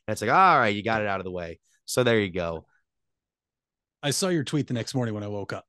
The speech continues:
Speaker 1: Yeah, yeah,
Speaker 2: I did
Speaker 1: yeah.
Speaker 2: see that tweet. You know, "Where, where's the Ant-Man trailer?" Or, "I'm just waiting for the Ant-Man <laughs> trailer."
Speaker 1: Yeah, that was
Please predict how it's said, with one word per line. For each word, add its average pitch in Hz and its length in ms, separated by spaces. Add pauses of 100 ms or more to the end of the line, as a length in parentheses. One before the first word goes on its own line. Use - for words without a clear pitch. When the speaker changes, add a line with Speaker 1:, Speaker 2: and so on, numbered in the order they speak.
Speaker 1:
Yeah, 110 320
yeah, 104 60
Speaker 2:
I - 20
did 101 100
Speaker 1:
yeah. 95 60
Speaker 2:
see 117 160
that 110 160
tweet. - 280
You 120 80
know, 123 220
"Where, 131 180
where's 135 320
the 123 120
Ant-Man 120 280
trailer?" 117 400
Or, 120 40
"I'm 135 140
just 135 160
waiting 131 240
for 120 100
the 117 120
Ant-Man 113 300
<laughs> - 20
trailer." 127 500 (360)
Speaker 1:
Yeah, 101 360
that 101 160
was 107 260